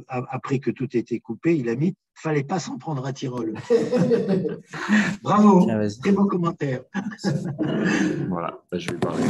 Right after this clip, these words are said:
Speaker 1: J'en profite.
Speaker 2: Je crois que du coup, on m'entend, parce que, mais j'aurais
Speaker 1: Ah.
Speaker 2: pu me connecter, hein, je suis désolé, j'y, j'y avais pas pensé. Euh, bah, merci pour la présentation. Bon, déjà, je m'excuse parce que je vais devoir partir à quatorze heures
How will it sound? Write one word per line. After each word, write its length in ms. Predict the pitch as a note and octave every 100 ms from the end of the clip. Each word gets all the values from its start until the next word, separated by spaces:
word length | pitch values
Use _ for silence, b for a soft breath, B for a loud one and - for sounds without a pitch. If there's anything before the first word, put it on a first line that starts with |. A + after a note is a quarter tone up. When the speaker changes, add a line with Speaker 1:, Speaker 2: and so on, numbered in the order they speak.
| -
Speaker 1:
J'en 180 | D#3+ C#3+
profite. 540 | D#3 D3+ F#3+ - -
Speaker 2:
Je 120 | - -
crois 140 | F#2
que 80 | -
du 100 | F#2
coup, 140 | F2+ G2+
on 80 | F2+
m'entend, 520 | F2 F2+ A2 A#2 C#3+
parce 120 | -
que, 80 | - - -
mais 160 | G2 F#2
j'aurais 160 | F#2+
Speaker 1:
Ah. 20 |
Speaker 2:
pu 100 | F#2
me 80 | G#2+
connecter, 380 | G2 F2+ F2 E2+
hein, 80 | D#2+
je 80 | -
suis 260 | D2+ D2+
désolé, 380 | D#2 D#2 D#2 D2+
j'y, 260 | D2 B1 E2+ C#2
j'y 180 | - D#2+
avais 140 | D#2
pas 140 | - E2
pensé. 240 | D#2+ - - _ B B B B B B -
Euh, 240 | A2 G2+ G2
bah, 140 | G2
merci 300 | G#2 G#2 C3
pour 120 | A2
la 80 | G2
présentation. 440 | F#2+ F#2+ F#2 G2
Bon, 80 | G2
déjà, 220 | F2+ F#2+
je 100 | F#2+
m'excuse 340 | F#2 E2+ - F#2+
parce 140 | D#2+
que 80 | E2+
je 60 | D#2+
vais 60 |
devoir 240 | E2+ F2 -
partir 360 | - _ -
à 80 | C#2+
quatorze 360 | - D#2+ E2
heures 100 | D#2+